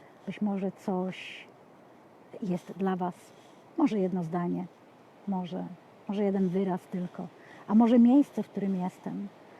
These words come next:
Może coś wywoła wspomnienia w waszej, w waszej pamięci komórkowej. I, i poczujecie, że to jest właśnie ten moment, że to jest właśnie ten dzień, ta chwila, ta chwila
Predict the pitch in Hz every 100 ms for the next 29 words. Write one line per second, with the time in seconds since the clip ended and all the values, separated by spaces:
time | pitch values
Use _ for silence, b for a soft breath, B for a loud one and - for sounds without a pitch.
0 | B B - 214 208 214 220 208 - -
1 | 196 208 190 220 214 185 180 - - 214
2 | 208 202 196 180 180 190 - 170 180 185
3 | 180 180 185 - 180 196 185 190 190 -
4 | 180 180 - 175 185 202 - B B B
5 | B B - 202 190 190 180 139 - -
6 | - - - - - - - - - -
7 | - - - - - - 220 220 214 226
8 | 220 202 214 208 214 202 202 202 - 185
9 | - 208 254 226 190 185 175 190 - -
10 | - - - - 196 196 202 175 190 190
11 | 165 - 208 202 190 180 180 - - B
12 | B B - - - - 240 196 175 165
13 | - - - - - - 208 - 214 180